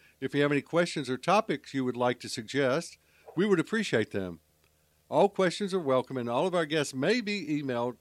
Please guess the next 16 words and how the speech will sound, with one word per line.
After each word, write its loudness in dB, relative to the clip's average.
with -2
your -2
questions -4
or 0
comments -4
as -10
well. -4
This 2
show 4
is 2
for -4
the -2
public 2
and, -6
most -2
importantly, 0